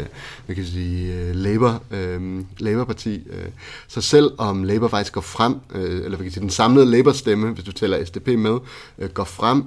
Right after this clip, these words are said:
ved valget i treogfirs, så ender man med at blive, øh, fuldstændig, øh, udslettet af, af Thatcher, øh, på grund af det engelske first past the post,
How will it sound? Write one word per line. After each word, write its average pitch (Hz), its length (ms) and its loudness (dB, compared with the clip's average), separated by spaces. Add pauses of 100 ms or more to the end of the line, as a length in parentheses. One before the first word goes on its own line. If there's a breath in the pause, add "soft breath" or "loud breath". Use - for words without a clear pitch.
ved 101 100 -4
valget 107 240 0
i 90 40 -6
treogfirs, 123 540 0
så - 140 -4
ender 101 160 0
man 101 100 -2
med 98 220 -2
at 95 100 -8
blive, 92 360 -6
øh, 85 60 -6 (400 loud breath)
fuldstændig, 90 760 -2
øh, 87 260 -4
udslettet 95 520 -4 (160)
af, 82 480 -6
af 90 100 -12 (100)
Thatcher, 82 300 -6 (180)
øh, 87 120 -8
på 90 100 -8
grund 95 240 -4
af 82 220 -8
det 104 160 -4
engelske 104 300 -6
first 98 320 -6
past 90 200 -6
the 90 160 -14
post, 98 300 -10